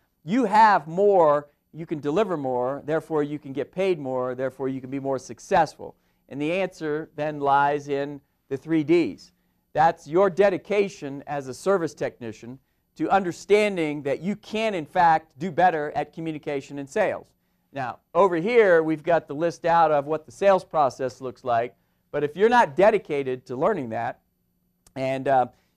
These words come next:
you would rather, uh, you know, play video games, not that video games are bad, but if you would rather play video games than spend time learning your craft, that has a consequence to it.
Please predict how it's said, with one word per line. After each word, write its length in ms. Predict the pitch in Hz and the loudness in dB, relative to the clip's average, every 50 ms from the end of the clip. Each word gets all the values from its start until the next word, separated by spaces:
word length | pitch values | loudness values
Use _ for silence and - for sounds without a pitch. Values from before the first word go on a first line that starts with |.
| _ - | _ -8
you 160 | 151 190 214 | -6 -2 2
would 180 | 196 185 160 | 2 2 2
rather, 640 | 135 160 190 190 202 208 190 190 185 175 170 156 - _ _ _ _ _ _ - | 4 6 8 10 10 10 8 6 4 4 2 2 -2 _ _ _ _ _ _ -4
uh, 320 | 135 135 135 135 131 123 - | 0 2 2 4 2 2 0
you 100 | 165 165 | -2 -4
know, 140 | 147 135 123 | -4 -4 -4
play 240 | - - 196 202 180 | -2 2 2 2 4
video 360 | 156 165 214 233 233 190 143 | 4 2 2 4 4 2 0
games, 400 | 127 131 123 120 123 139 147 143 | 0 -2 -4 -6 -6 -10 -10 -6
not 200 | 147 147 139 - | -4 -6 -4 -6
that 80 | 131 123 | -8 -12
video 280 | 127 151 156 147 135 | -8 -6 -4 -2 -2
games 300 | 123 131 147 139 131 123 | -2 -4 -4 -6 -6 -8
are 60 | 127 | -6
bad, 360 | 113 117 208 247 240 214 180 147 | 0 2 4 6 6 4 2 0
but 140 | 147 143 | -2 -6
if 140 | 143 135 - | -6 -8 -8
you 80 | 165 165 | -6 -6
would 100 | 156 139 | -4 0
rather 240 | 160 175 170 160 147 | 0 2 2 0 0
play 160 | - 160 147 | -2 -4 -4
video 380 | 135 151 196 196 190 175 156 | -2 -2 -2 0 0 0 0
games 400 | 143 139 139 139 139 139 135 131 | 0 -2 -4 -4 -4 -6 -10 -10
than 260 | 127 135 135 131 135 131 | -10 -8 -8 -8 -8 -12
spend 380 | - - - 180 160 151 147 | -14 -10 -6 -4 -4 -4 -6
time 360 | 151 175 165 160 160 156 139 | -6 -6 -4 -4 -4 -6 -6
learning 300 | 135 151 160 160 156 143 | -4 -4 -4 -4 -4 -6
your 160 | 139 127 120 113 | -6 -6 -8 -6
craft, 520 | - - 233 233 208 160 147 151 - _ _ _ _ _ _ _ _ | -4 0 2 4 4 4 4 2 0 _ _ _ _ _ _ _ _
that 160 | - 190 196 | 4 4 6
has 160 | 196 214 208 190 | 6 4 2 0
a 60 | 190 | -2
consequence 600 | - - 240 147 - - - - 131 113 104 _ | -4 -4 -4 -4 -6 -8 -12 -10 -10 -10 -10 _
to 120 | - 113 95 | -14 -12 -12
it. 140 | 87 - | -12 -14